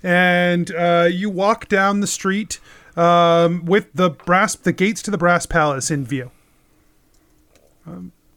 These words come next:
as you do, you walk through, uh, a central square, um, that has been dedicated, uh, to the heroes,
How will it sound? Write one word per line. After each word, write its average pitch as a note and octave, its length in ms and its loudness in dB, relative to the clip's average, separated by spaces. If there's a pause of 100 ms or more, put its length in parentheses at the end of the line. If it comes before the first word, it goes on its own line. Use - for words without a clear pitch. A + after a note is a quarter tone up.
(680)
as G3 320 2
you G3+ 80 0
do, G3 180 -4
you F#3 180 -2
walk F3 320 2
through, E3+ 460 2
uh, D#3 340 2
a D3+ 80 -4
central F#3+ 380 -2
square, D#3+ 680 0 (420)
um, D3 720 2
that E3+ 260 0
has E3 420 0
been D3+ 480 0
dedicated, D3+ 840 -2 (340)
uh, C#3+ 180 0
to - 140 -8
the C#3+ 80 -6
heroes, D#3 640 0